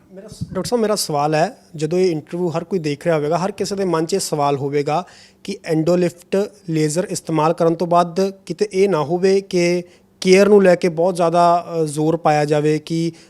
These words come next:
ਅਗਲੇ ਦਿਨ ਤੁਸੀਂ ਇਹ ਲਗਾਉਣਾ, ਦੂਸਰੇ ਦਿਨ ਤੁਸੀਂ ਇਹ ਲਗਾਉਣਾ। ਸੁਭਾਵਕ ਹੈ, ਡਾਕਟਰ ਕੋਲ ਵੀ ਅਸੀਂ ਜਾਂਦੇ ਹਾਂ, ਉਹ ਦਵਾਈ ਦਿੰਦੇ ਆ ਸਾਨੂੰ ਕਿ ਤੁਸੀਂ ਦਿਨ, ਤਿੰਨ ਦਿਨ ਬਾਅਦ ਆਹ ਦਵਾਈ ਖਾਣੀ ਹੈ। ਇਸ ਲੇਜ਼ਰ ਦਾ ਇਸਤੇਮਾਲ ਕਰਨ ਤੋਂ ਬਾਅਦ ਕੇਅਰ ਦਾ ਕਿੰਨਾ ਕੁ ਧਿਆਨ ਰੱਖਣਾ ਪੈਣਾ ਹੈ ਔਰ ਆਉਣ, ਅ,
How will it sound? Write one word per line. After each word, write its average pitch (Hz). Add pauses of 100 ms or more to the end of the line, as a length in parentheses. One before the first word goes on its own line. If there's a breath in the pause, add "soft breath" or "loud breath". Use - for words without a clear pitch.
(200 loud breath)
ਅਗਲੇ 156
ਦਿਨ 160
ਤੁਸੀਂ 160
ਇਹ 165
ਲਗਾਉਣਾ, 156
ਦੂਸਰੇ 151
ਦਿਨ 156
ਤੁਸੀਂ 156
ਇਹ 170
ਲਗਾਉਣਾ। 147
ਸੁਭਾਵਕ 165
ਹੈ, 208
ਡਾਕਟਰ 165
ਕੋਲ 175
ਵੀ 175
ਅਸੀਂ 170
ਜਾਂਦੇ 151
ਹਾਂ, 175
ਉਹ 170
ਦਵਾਈ 147
ਦਿੰਦੇ 143
ਆ 170
ਸਾਨੂੰ 143
ਕਿ 147 (440 loud breath)
ਤੁਸੀਂ 160
ਦਿਨ, 156
ਤਿੰਨ 156
ਦਿਨ 156
ਬਾਅਦ 156
ਆਹ 160
ਦਵਾਈ 151
ਖਾਣੀ 151
ਹੈ। 170 (460 loud breath)
ਇਸ 208
ਲੇਜ਼ਰ 202
ਦਾ 214
ਇਸਤੇਮਾਲ 175
ਕਰਨ 190
ਤੋਂ 190
ਬਾਅਦ 180 (380 loud breath)
ਕੇਅਰ 214
ਦਾ 233
ਕਿੰਨਾ 196
ਕੁ 202
ਧਿਆਨ 185
ਰੱਖਣਾ 156
ਪੈਣਾ 160
ਹੈ 214
ਔਰ 190
ਆਉਣ, 180
ਅ, 180